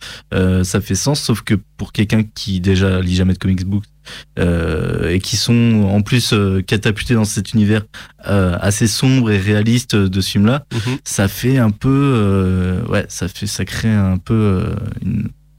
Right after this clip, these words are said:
Speaker 1: un décalage, euh, qui a pu être dérangeant, et j'en, j'ai entendu des critiques là-dessus, je me rappelle à l'époque. Euh, même moi, je, ça m'avait fait un peu bizarre, euh, ce côté-là.
Speaker 2: Parce qu'il y avait surtout dérangé, mais moi, j'ai, je sais pas pourquoi, mais tout le monde a tiqué dessus, moi, moi y compris, donc je fais partie de la masse, c'est pas de souci.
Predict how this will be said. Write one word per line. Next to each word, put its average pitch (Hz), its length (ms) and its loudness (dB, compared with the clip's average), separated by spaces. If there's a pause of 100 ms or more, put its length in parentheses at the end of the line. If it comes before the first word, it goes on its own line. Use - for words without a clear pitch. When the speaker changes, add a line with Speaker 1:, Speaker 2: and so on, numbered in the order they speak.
(360)
Speaker 1:
un 90 260 2
décalage, 107 640 2 (440)
euh, 90 440 2
qui - 120 -6
a 95 60 2
pu 117 160 -2
être 107 80 2
dérangeant, 104 560 2 (140)
et 101 220 4
j'en, 98 260 2
j'ai 95 220 -4
entendu 101 340 0
des 101 80 -2
critiques - 340 -6
là-dessus, 104 300 -2
je 104 60 -2
me 101 40 0
rappelle 92 220 0
à 92 40 2
l'époque. 104 360 -2 (400)
Euh, 95 120 4
même 113 220 4
moi, 131 260 4
je, 123 140 0
ça 104 160 0
m'avait 104 100 2
fait 104 120 -2
un 104 60 2
peu 110 100 0
bizarre, 101 400 2
euh, - 20 0
ce - 120 -4
côté-là. 92 340 -2 (100)
Speaker 2:
Parce 107 160 -4
qu'il - 140 -4
y 107 40 2
avait 104 60 2
surtout 107 300 -2
dérangé, 101 460 2
mais 110 120 2
moi, 113 240 2
j'ai, 104 240 0
je 92 60 -4
sais - 80 -4
pas 127 100 0
pourquoi, - 160 -4
mais 113 80 -2
tout 135 160 -2
le 190 60 2
monde 196 80 2
a 165 60 0
tiqué 151 220 -2
dessus, 147 360 -2
moi, 110 180 2 (100)
moi 135 200 2
y 139 80 -2
compris, 131 460 -4
donc 110 160 0
je 92 60 -2
fais - 120 -10
partie 98 260 -4
de 110 80 -2
la 101 80 2
masse, 101 240 0
c'est - 200 -6
pas 127 120 0
de 123 80 -6
souci. 151 280 -2